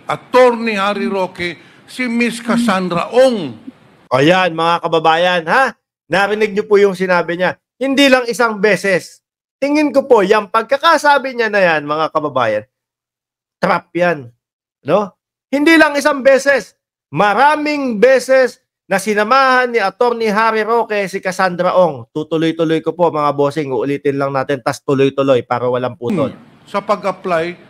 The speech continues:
Speaker 1: ng internet gaming license. In
Speaker 2: Ah.
Speaker 1: fact, hindi lang isang beses,
Speaker 2: Aha.
Speaker 1: kundi maraming beses sinamahan ni Attorney Harry Roque si Miss Cassandra Ong.
Speaker 2: Ah.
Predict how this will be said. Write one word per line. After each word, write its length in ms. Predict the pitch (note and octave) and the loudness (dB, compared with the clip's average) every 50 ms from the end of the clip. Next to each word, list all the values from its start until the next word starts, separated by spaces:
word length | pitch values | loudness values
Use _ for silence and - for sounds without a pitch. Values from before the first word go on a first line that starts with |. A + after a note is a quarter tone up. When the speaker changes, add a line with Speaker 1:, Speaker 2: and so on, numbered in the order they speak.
| _ _ - | _ _ -12
Speaker 1:
ng 160 | - A3+ A#3+ | -6 -6 -4
internet 580 | B3 B3 A#3 A#3 A#3 A#3 A3 A3+ A3+ A#3 A3+ A3+ | -4 -4 -6 -4 -4 -4 -4 -4 -6 -8 -8 -8
gaming 420 | A#3 F#3+ A3 A#3 A#3 A#3 A3+ A3 A3 | -10 -10 -8 -6 -4 -4 -6 -6 -6
license. 640 | - A3+ B3+ A#3 A#3 - B3+ B3+ A#3 G3 - - - - | -6 -4 -6 -6 -6 -6 -6 -6 -6 -6 -10 -16 -20 -14
In 180 | - A#3+ A#3+ A3+ | -8 -6 -6 -2
Speaker 2:
Ah. 200 | A3 - A3+ G3 | -2 -2 0 0
Speaker 1:
fact, 260 | C4+ C4+ C4 C4 - - - _ _ _ _ _ _ _ _ _ _ _ - | 0 -2 -2 -4 -8 -18 -20 _ _ _ _ _ _ _ _ _ _ _ -10
hindi 420 | A3+ A#3+ B3 A#3+ A#3+ G#3 B3 A#3+ | -8 -6 -4 -4 -4 -4 -4 -4
lang 200 | A#3+ B3 B3 A#3+ | -2 -2 0 0
isang 360 | A3+ G3 - A#3+ A3+ A3+ G#3+ A#3 | 0 0 -2 -4 -4 -2 -2 -2
beses, 680 | A#3 - C4 C4 A#3 A3 G#3+ G#3+ G#3 G3+ G3+ G3+ - - - - - _ | -2 -2 0 0 -2 -2 -2 -2 -2 -2 -2 -6 -10 -20 -20 -20 -20 _
Speaker 2:
Aha. 380 | - C3 C3 B2 C3 F3 G#3 A#3 | -2 0 2 2 4 2 2 0
Speaker 1:
kundi 160 | G3+ B3 B3 A#3 | -2 -4 -8 -8
maraming 680 | G#3+ G#3+ A3+ A3+ A3+ A#3 A#3+ A#3+ A#3 A#3+ A#3+ A#3 G3+ | -6 -4 -4 -2 -2 -2 -2 -2 -2 -2 -4 -6 -4
beses 480 | F3+ A3 A3 A3 G#3 - A3+ A3 F#3 | -2 -2 -2 -2 -2 -4 -8 -8 -8
sinamahan 1080 | - - - G#3+ G3+ G3 F#3+ F#3+ F3+ F3+ F#3+ G#3 A3+ A3+ G#3 G3+ G#3 G#3+ G#3+ A3 G#3+ G3+ - - - - - | -8 -12 -10 -8 -4 -4 -4 -2 0 0 2 2 2 2 2 2 2 0 0 -2 -4 -10 -16 -20 -20 -20 -14
ni 480 | - E3 F3 E3+ F3 F3 E3 - - - _ - | -10 -6 -4 -4 -4 -4 -4 -6 -8 -14 _ -8
Attorney 680 | - D3+ - - - B3+ B3+ B3+ A#3+ A#3 A3+ A#3 A3+ G#3 | -8 -8 -8 -6 2 4 6 6 6 4 0 -4 -4 -2
Harry 300 | G3 G3 G#3 G3+ G3 G3 | -2 -2 -2 -2 -4 -6
Roque 520 | F#3+ G3 F#3+ F#3 F#3 - F3 F3 F3 D3+ - - - - - _ | -6 -4 -4 -4 -6 -6 -10 -8 -10 -10 -14 -20 -20 -20 -20 _
si 200 | - - B3+ B3+ | -16 -8 -6 -6
Miss 320 | A#3 A#3 A#3 A#3+ A3 A#3 - | -4 -2 -2 -2 -2 -4 -6
Cassandra 720 | - A3 A3+ A#3+ A#3+ G#3+ F#3+ F#3+ F#3 F3 E3+ E3+ - - | -2 0 2 2 2 2 0 -2 -2 -4 -4 -6 -6 0
Ong. 440 | A3+ B3 C4+ B3+ A#3 G3 D3+ A#2+ G#2 - - _ _ _ _ _ _ - | 2 4 4 4 2 -2 -6 -8 -12 -14 -20 _ _ _ _ _ _ -2
Speaker 2:
Ah. 240 | C#3 C3+ A#2+ G2+ | 0 0 0 0